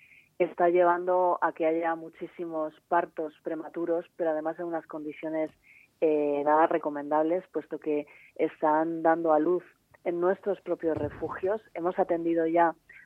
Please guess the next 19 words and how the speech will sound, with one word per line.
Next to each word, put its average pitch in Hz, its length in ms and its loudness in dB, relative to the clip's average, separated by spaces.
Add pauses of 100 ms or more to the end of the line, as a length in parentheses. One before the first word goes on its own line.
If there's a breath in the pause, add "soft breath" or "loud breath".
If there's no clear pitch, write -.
(140 loud breath)
a 170 140 4
unos 160 340 -2 (140)
doscientos 175 800 -2
ochenta 170 560 -2
nacimientos 160 880 -4
dentro 165 280 -6
de 156 120 -2
los, 151 180 -6 (180)
de 170 160 -2
los 156 160 0
refugios. 151 600 -6 (520 loud breath)
Tenemos 170 540 0
muchísimas 185 540 -4
mujeres 170 420 -2
embarazadas 160 800 -2
refugiadas 160 760 -4
en 156 120 -8
nuestras 156 280 -10
instalaciones. 151 800 -8